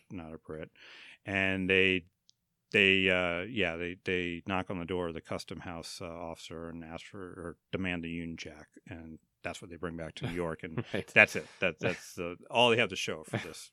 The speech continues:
Speaker 1: <laughs>
Speaker 2: operation,
Speaker 1: The
Speaker 2: April eighteen sixty-six.
Speaker 1: the second raid is a little more successful,
Speaker 2: Yeah.
Speaker 1: right? Is that the Battle of
Speaker 2: Yeah.
Speaker 1: Ridgeway?
Speaker 2: Yep.
Speaker 1: Uh, can you talk a little bit about the battle and O'Neill, who sort of emerges
Speaker 2: Right.
Speaker 1: from, from this raid?
Speaker 2: So this is really,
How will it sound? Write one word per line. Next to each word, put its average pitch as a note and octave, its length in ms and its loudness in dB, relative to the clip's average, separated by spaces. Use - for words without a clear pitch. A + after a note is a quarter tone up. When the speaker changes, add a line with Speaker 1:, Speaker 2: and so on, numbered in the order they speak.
Speaker 1:
<laughs> - 80 -18
Speaker 2:
operation, E2+ 840 -10
Speaker 1:
The C#3 160 0
Speaker 2:
April F2 220 -2
eighteen F#2 240 -14
sixty-six. - 720 -20
Speaker 1:
the A#2+ 240 2
second A#2 800 4
raid G#2 320 4
is G2+ 160 2
a G#2 40 2
little A#2 280 8
more G2 200 6
successful, - 540 0
Speaker 2:
Yeah. G2+ 60 6
Speaker 1:
right? A2 60 6
Is G2+ 60 2
that A2+ 140 8
the A2+ 80 4
Battle G2 320 10
of F#2+ 80 8
Speaker 2:
Yeah. F#2 60 4
Speaker 1:
Ridgeway? G2 600 8
Speaker 2:
Yep. E2+ 140 -10
Speaker 1:
Uh, F2+ 180 0
can - 140 -2
you B2 80 2
talk B2 240 10
a A#2+ 60 6
little B2 200 10
bit A#2 160 10
about F#2+ 500 6
the G#2+ 100 -4
battle G#2 520 4
and G2+ 320 4
O'Neill, A2 580 8
who G2 140 0
sort G2 240 6
of F2+ 100 2
emerges F2 500 0
Speaker 2:
Right. E2+ 80 -4
Speaker 1:
from, E2+ 360 0
from E2+ 240 -2
this E2 200 -4
raid? C#2+ 280 -6
Speaker 2:
So A2+ 640 6
this B2+ 240 2
is G#2+ 140 -4
really, G2 480 4